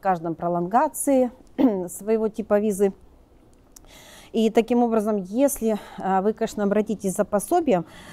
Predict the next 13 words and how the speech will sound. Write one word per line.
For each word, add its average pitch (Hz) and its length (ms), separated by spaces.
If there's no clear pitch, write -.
вам 233 320
его 240 160
назначат, 254 680
э, 165 560
да, 170 260
если 214 300
вы 190 120
всем 196 260
условиям 185 380
соответствуете. 170 840
Но, 220 380
э, - 60
м, 180 500